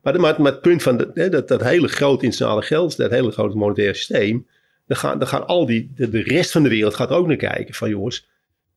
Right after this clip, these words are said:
ja, wij zijn eigenlijk wel vrij, die Amerikanen he-, he-, he-, afspraken maakt blijkbaar niks uit. Dus wij, wij moeten ons gewoon toch gaan beschermen tegen een volgende situatie. Hè, dus ook daar, hè, de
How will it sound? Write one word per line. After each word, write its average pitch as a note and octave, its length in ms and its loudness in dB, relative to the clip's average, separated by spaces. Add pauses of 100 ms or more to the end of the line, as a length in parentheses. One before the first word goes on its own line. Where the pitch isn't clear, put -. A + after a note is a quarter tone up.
(120)
ja, - 80 -6 (160)
wij D#3 180 2
zijn B2+ 140 0
eigenlijk G2 120 -4
wel - 100 -2
vrij, C#3+ 260 -2
die E3+ 160 2
Amerikanen A2+ 560 0
he-, - 140 -4
he-, A#2+ 120 -4 (300)
he-, B2 240 -6
afspraken A#2 600 -2
maakt A2 200 0
blijkbaar G#2+ 300 -2
niks G#2 200 -4
uit. B2 220 0
Dus D3+ 120 -4
wij, D#3+ 160 0
wij E3 100 0
moeten C#3 200 -2
ons - 120 -4
gewoon G#2+ 220 -2
toch - 160 -2
gaan A2 140 -4
beschermen G#3 400 0
tegen A#2 280 0
een D#3 80 0
volgende G#3 400 2
situatie. D#3+ 720 0 (140)
Hè, C#3+ 120 0
dus D#3 160 0
ook A#2 280 0
daar, D3+ 600 2 (560)
hè, D3 180 -2
de - 160 -8